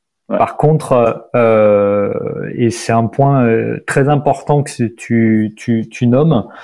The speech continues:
Speaker 2: euh, je sais pas si je si je réponds bien à ta question, mais ce qui est certain, c'est que, euh, une bonne architecture de data center, c'est une architecture qui, euh, qui est performante, quelle que soit justement le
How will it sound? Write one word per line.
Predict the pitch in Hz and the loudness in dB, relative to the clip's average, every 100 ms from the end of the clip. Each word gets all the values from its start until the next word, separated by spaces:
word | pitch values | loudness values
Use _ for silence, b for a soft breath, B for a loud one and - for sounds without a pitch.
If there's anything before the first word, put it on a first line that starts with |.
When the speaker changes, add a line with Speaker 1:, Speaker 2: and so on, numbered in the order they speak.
| B B B - | B B B -2
Speaker 2:
euh, | 110 110 110 110 107 | 2 4 4 4 2
je | 101 - | 0 -2
sais | - | -2
pas | 113 | 0
si | 156 - 143 | -2 0 -2
je | 107 107 117 - _ - 160 | -2 -2 -4 -6 _ -16 -12
si | 123 - | -10 -4
je | 123 | -2
réponds | 120 135 | 0 0
bien | 135 139 | 2 2
à | |
ta | 131 | 0
question, | 131 131 - | -2 -2 0
mais | 147 120 104 B B B | 2 2 0 B B B
ce | - | -8
qui | - | -2
est | 127 | 0
certain, | - - - 170 | 0 -4 0 0
c'est | 156 - 127 | 0 -2 -2
que, | - 127 123 123 - - | 2 2 2 0 -12 -2
euh, | 131 123 120 117 113 113 - | 2 4 4 4 4 2 -2
une | - 123 | 0 0
bonne | 117 156 | 2 0
architecture | 165 - 147 143 131 156 | 0 -2 -2 0 0 0
de | 139 | 2
data | 123 127 131 | 2 2 0
center, | 127 131 123 147 | 0 0 2 0
c'est | 147 - 110 | -2 -6 -10
une | 127 | -4
architecture | 120 - 127 131 120 - 160 165 | -4 -2 -2 -2 -2 0 0 0
qui, | - 120 117 117 | -2 0 2 4
euh, | 113 110 110 110 107 104 | 2 0 -4 -6 -10 -8
qui | - | 0
est | 120 | 0
performante, | 120 131 - 135 139 151 147 - | 0 -4 0 0 2 2 0 0
quelle | 139 | -2
que | - 139 | 2 -2
soit | - - 151 160 | -2 0 2 2
justement | 120 - 139 131 147 | -2 -2 0 2 4
le | 131 | 2